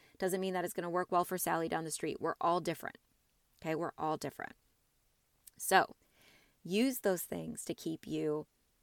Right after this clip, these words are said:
above the line of wellness so that your well-being is good, so that you can continue showing up as your best self, so you can continue being there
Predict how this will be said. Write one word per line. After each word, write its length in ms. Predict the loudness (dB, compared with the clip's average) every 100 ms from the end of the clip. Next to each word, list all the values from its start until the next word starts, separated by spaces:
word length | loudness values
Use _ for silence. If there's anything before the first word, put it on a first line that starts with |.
| _ _ _ _ _
above 360 | -4 6 4 6
the 100 | 4
line 220 | 4 0
of 80 | -2
wellness 340 | 0 0 -4
so 140 | -4
that 180 | -2 -4
your 240 | 0 0 2
well-being 880 | 0 0 -4 -2 0 2 2 0 -4 _ _ _ _
is 180 | 2 2
good, 320 | 0 0 0
so 180 | 0 0
that 200 | 0 -2
you 180 | 0 -2
can 200 | -2 -6
continue 560 | -6 -6 -6 -6 -6
showing 440 | -6 -6 -6 -6 -10 -2
up 260 | 0 0 -8 _ _
as 140 | -4
your 100 | -2
best 340 | -2 -2 -2 -4
self, 400 | -4 -6 -10 -18 _ _ _ _
so 140 | 0
you 80 | 2
can 120 | 0
continue 500 | -6 -6 -6 -4 -6 -4
being 460 | 0 2 2 0
there 240 | -6 -8